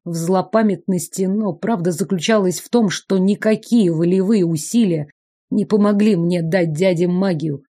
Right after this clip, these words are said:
Она блокировалась на эмоциональном уровне. Наш родовой источник боялся его так же сильно, как я. Поэтому с той минуты, как я стал главой рода, Длор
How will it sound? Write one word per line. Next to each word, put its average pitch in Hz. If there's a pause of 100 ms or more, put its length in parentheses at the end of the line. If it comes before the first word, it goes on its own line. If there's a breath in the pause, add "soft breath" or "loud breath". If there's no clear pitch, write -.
(180)
Она 196
блокировалась 185
на 185
эмоциональном 190
уровне. 160 (380)
Наш 175
родовой 175
источник 180
боялся 180
его 170
так 180
же 170
сильно, 185
как -
я. 160 (440 soft breath)
Поэтому 202
с -
той 196
минуты, 175
как 165
я 185
стал 180
главой 180
рода, 180 (340)
Длор 190